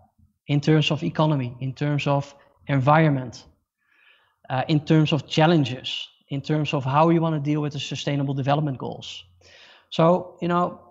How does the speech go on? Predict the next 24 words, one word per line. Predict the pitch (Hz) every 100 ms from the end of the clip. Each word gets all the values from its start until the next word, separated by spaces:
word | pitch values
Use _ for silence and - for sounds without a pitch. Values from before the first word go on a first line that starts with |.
| _ _
so, | - 185 180 - - _ _ _ _ _ _ _ -
um, | 165 165 170 160 - _ _ _ _ _ _ _ _ _ _ _ -
also | 220 -
after | 185 175 185 175
the |
pandemic, | 147 135 135 135 131 127
we'll | 143 143 143 143
have | 143 - - - - _ _ _ _ _ -
the | 156
same | - 208 196
challenges. | - 165 196 143 113 104 - - _ _ _ _ _ _ _ _ _
Uh, | 131 151 175
the | 147
cha-, | 180 190 160
the | 156
challenges | 190 240 196 147 127
won't | 135 131
change, | - 190 139 123 - - _ -
but | 151
I | 160
hope | 160 196 190
that | 175
the | 160 160 165
mindset | 190 202 - 135 123